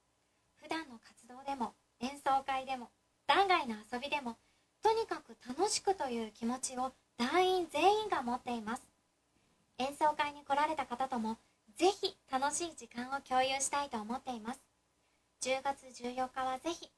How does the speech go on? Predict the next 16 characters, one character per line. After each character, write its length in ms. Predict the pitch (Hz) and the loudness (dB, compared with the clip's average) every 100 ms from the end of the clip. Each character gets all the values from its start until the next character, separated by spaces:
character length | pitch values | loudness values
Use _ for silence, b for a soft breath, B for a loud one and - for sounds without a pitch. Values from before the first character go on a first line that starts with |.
| _ _ _ _ | _ _ _ _
東 200 | - 320 | 2 4
海 180 | 330 359 | 6 4
市 160 | - 226 | 2 -2
芸 240 | 233 277 | -4 -2
術 220 | 339 - | 0 0
劇 240 | 370 392 415 | 2 4 4
場 180 | 370 311 | 4 2
ま 100 | 240 | -6
で 80 | 208 | -8
お 160 | 202 | -6
越 80 | 254 | -4
し 40 | - | -2
く 80 | |
だ 140 | 262 277 | 0 0
さ 160 | 311 | 2
い。 100 | 294 | 0